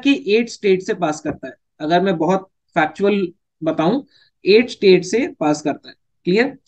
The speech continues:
और ये approximately इंडिया के middle से ही pass करता है। अगर मैं इन एट states के यहाँ पे नाम लिखूं, so these states are, देखो यहाँ पे मिजोरम, त्रिपुरा,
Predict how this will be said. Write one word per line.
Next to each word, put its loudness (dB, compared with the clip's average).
और 4
ये 0
approximately 2
इंडिया 6
के 4
middle 2
से -2
ही -4
pass 0
करता -10
है। -20
अगर 2
मैं 4
इन 4
एट 2
states 0
के -2
यहाँ 2
पे 0
नाम 4
लिखूं, 0
so 2
these 2
states 0
are, 2
देखो -6
यहाँ -2
पे -12
मिजोरम, 4
त्रिपुरा, 4